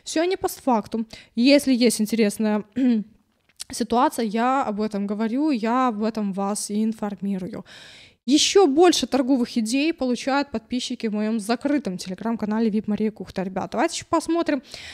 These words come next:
в закрытом Telegram-канале, что интересного еще было,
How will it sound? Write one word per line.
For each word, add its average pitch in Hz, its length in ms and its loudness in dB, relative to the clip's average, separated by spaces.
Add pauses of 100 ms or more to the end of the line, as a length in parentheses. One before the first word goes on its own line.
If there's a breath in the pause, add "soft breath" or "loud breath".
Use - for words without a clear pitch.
(180 loud breath)
в 220 60 -8
закрытом 269 460 0
Telegram-канале, 294 800 0
что 285 240 -2
интересного 262 520 0
еще 208 340 0
было, 208 480 0